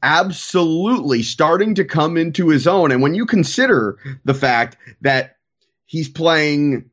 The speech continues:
with an offense that has no offensive line, Ryan Fitzpatrick is running for his life back there.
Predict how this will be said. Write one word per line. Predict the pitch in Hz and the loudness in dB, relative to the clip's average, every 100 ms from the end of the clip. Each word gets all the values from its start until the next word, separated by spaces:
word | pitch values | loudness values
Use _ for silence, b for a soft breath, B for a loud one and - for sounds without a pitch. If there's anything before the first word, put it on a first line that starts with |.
| _ | _
with | - 139 143 135 | -2 2 2 0
an | 131 | 0
offense | 143 170 175 156 143 | 2 2 2 -2 -2
that | 143 | -4
has | 135 135 | -2 -2
no | 131 170 160 | 2 4 4
offensive | 147 139 120 113 | 4 0 -4 -4
line, | 113 117 123 | -2 -2 0
Ryan | 131 160 165 | 0 2 0
Fitzpatrick | 143 131 151 151 135 113 | -4 -4 -2 -2 -4 -6
is | 110 | -6
running | 107 131 147 135 | -2 0 0 0
for | 135 123 | 2 0
his | 110 | 0
life | 120 147 202 | 0 2 2
back | - 107 98 | 0 -2 -2
there. | 107 95 98 | -6 -6 -6